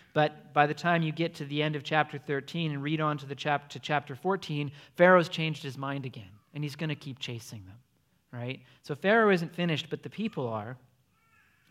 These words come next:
And as we're reading all this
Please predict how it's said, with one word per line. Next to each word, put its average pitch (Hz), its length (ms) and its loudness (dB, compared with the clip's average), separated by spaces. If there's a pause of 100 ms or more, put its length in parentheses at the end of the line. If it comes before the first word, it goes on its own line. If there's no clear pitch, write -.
(560)
And 196 180 0 (120)
as 247 220 0
we're 254 240 4 (540)
reading 240 440 -2
all 170 160 6
this 156 640 2